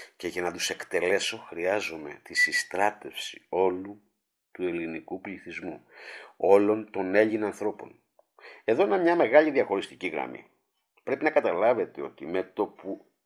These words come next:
έρχεσαι, καταρχάς να ξεκαθαρίσουμε κάτι. Λέω Έλλην γιατί ελάνια είναι η δημιουργία.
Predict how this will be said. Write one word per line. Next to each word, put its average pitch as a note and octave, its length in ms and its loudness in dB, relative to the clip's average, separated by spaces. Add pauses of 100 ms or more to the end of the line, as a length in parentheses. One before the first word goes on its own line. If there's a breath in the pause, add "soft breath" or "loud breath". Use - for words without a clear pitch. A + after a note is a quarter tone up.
(260)
έρχεσαι, - 760 -6
καταρχάς A2 420 -4
να A#2+ 80 -8
ξεκαθαρίσουμε F2 580 -8
κάτι. - 220 -10 (840 loud breath)
Λέω C3+ 340 6
Έλλην A#2 460 8 (160)
γιατί G2 760 -6
ελάνια A2+ 540 8
είναι C3+ 140 2
η B2 40 -2
δημιουργία. A#2 540 -2